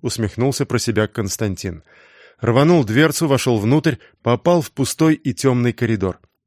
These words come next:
Здесь омерзительно воняло столовой и хлоркой. Торопливо дошагал до холла, увидел лифт, вызвал, вошёл. Нажал кнопку седьмого этажа. Снова вспомнилась юность,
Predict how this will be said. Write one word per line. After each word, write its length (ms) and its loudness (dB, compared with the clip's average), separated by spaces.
Здесь 340 2
омерзительно 800 -2
воняло 440 0
столовой 640 0
и 180 -4
хлоркой. 720 -4
Торопливо 520 2
дошагал 420 2
до 100 0
холла, 400 2
увидел 440 2
лифт, 380 0
вызвал, 580 0
вошёл. 480 -4
Нажал 500 2
кнопку 380 0
седьмого 420 4
этажа. 580 0
Снова 560 0
вспомнилась 720 0
юность, 580 -4